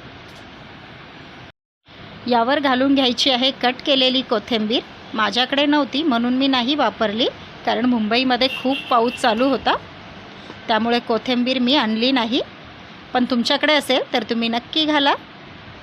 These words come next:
आणि ही शेव टोमॅटोची भाजी गरमागरम आपल्याला सर्व्ह करायची आहे.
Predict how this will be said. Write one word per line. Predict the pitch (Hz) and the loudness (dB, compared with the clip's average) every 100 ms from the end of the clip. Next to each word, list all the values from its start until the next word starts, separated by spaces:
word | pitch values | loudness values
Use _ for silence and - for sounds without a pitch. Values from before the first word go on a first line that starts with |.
| - | -8
आणि | - 240 285 | -2 2 2
ही | 269 339 - - - - - - - - | 2 0 -2 -10 -16 -20 -14 -14 -10 -2
शेव | - 233 294 | 2 2 2
टोमॅटोची | 262 240 247 247 269 | 2 2 0 0 0
भाजी | 269 240 233 | 0 0 0
गरमागरम | 240 226 226 254 247 247 285 | 2 2 2 0 2 2 2
आपल्याला | 208 226 226 403 | 2 2 2 0
सर्व्ह | - 254 247 - | 2 2 0 0
करायची | 262 233 233 - 254 | 2 2 2 2 2
आहे. | 220 269 | 2 0